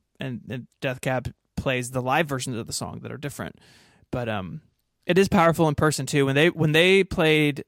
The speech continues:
uh, or when he played "I'll Follow You Into the Dark," um,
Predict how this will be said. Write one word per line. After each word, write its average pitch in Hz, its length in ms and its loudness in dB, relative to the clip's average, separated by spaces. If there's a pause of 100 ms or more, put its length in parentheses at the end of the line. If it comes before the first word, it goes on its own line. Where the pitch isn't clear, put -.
(140)
uh, 135 160 -4
or 127 160 -6
when 120 120 -6
he 160 200 -4
played 131 540 -4 (580)
"I'll 143 160 2
Follow 139 160 0
You 131 140 0
Into 123 140 -4
the 120 80 -8
Dark," 123 520 0 (560)
um, 113 460 -4